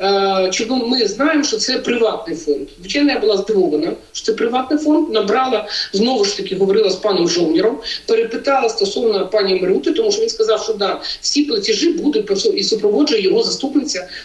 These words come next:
оця пані Мирута. А, вона бага-, багато років, вона ще в центрі Ємця з ним десь там працювала, і в Охмадиті всі ці роки працювала. І вона супроводжує. Дійсно, мені підтвердили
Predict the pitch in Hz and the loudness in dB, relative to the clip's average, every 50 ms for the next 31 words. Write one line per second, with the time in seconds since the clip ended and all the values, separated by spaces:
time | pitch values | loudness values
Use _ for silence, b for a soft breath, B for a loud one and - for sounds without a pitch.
0 | B - 175 - 220 220 220 220 214 220 220 220 202 196 196 208 202 226 220 202 | B -6 -4 0 0 0 0 2 0 0 2 2 2 4 4 2 2 0 0 -4
1 | - - - - - - B B B B B B B B B B 175 180 185 180 | -2 -2 -2 -2 -4 -6 B B B B B B B B B B -2 0 0 0
2 | 180 180 180 180 180 202 226 247 220 202 190 214 220 - - 202 196 202 185 - | 0 0 0 0 2 2 0 2 0 0 0 -2 -2 -2 0 0 2 2 2 2
3 | 190 226 285 - - 202 185 185 180 175 - 180 - - - - - - 202 185 | 0 0 0 0 -4 -4 -2 -2 -4 -4 -4 -6 -6 -6 -6 -6 -4 -4 -2 -2
4 | 175 160 175 175 - 294 330 302 - 262 220 196 214 208 196 190 185 - 190 170 | -2 -2 -2 -2 0 0 0 0 0 0 0 2 2 2 2 2 0 0 -2 -2
5 | 170 175 - - 190 185 180 180 175 165 170 165 - 156 - 190 180 - - 330 | -2 -4 -6 -6 -2 0 0 2 2 2 0 0 -2 -6 -6 -4 -4 -2 0 0
6 | 311 311 - - - 208 196 214 202 202 190 - 202 - - - - 196 190 180 | 0 0 -2 -2 -4 -4 -2 0 0 0 -2 -4 -8 -10 -10 -4 -4 -2 0 0
7 | 175 175 175 B B B B B B B - 269 294 247 233 240 262 - - - | -2 -2 -4 B B B B B B B -2 -2 0 0 0 0 0 -2 -4 0
8 | - 233 220 220 202 196 190 190 185 269 311 311 302 269 240 233 233 226 233 - | 0 2 4 4 4 4 2 0 2 0 0 0 0 0 0 0 -2 -2 -4 -6
9 | - 247 226 208 202 208 202 196 196 190 190 | -4 -2 -2 0 0 2 2 4 2 2 0